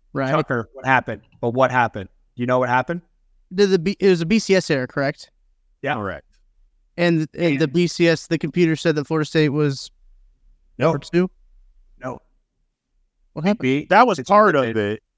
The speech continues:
Speaker 3: But what happened was they thought that their loss to a five and six team earlier in the year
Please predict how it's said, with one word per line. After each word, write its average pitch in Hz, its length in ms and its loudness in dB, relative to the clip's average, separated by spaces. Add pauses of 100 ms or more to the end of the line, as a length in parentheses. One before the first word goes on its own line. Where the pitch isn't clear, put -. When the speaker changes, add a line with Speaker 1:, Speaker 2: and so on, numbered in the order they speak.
(680)
Speaker 3:
But 123 360 2 (320)
what 170 240 2
happened 170 500 0
was 123 400 0
they 165 140 6
thought 180 360 2
that 117 200 -8
their 165 240 4
loss 147 600 0
to 131 140 2
a 110 60 0
five 160 520 2
and 123 120 -6
six - 380 -4
team 139 480 -2
earlier 147 400 2
in 123 140 0
the 117 100 -2
year 117 500 0